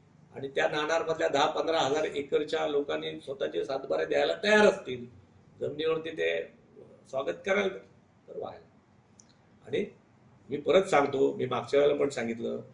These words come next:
आम्ही प्रकल्पाच्या प्रेमात नाही, तर माझं एकच म्हणणं आहे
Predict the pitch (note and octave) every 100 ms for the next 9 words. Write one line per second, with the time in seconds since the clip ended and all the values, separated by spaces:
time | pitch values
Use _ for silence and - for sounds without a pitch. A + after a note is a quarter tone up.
0 | - G2+ B2 D3 B2 A#2 D3+ D#3 D3+ -
1 | - B2+ A#2 A2 G2+ G2+ F#2+ - - -
2 | - _ - - G2+ G#2 G#2+ G#2+ C#3 C3
3 | F3 E3+ - B2 G#2+ G#2 F#2+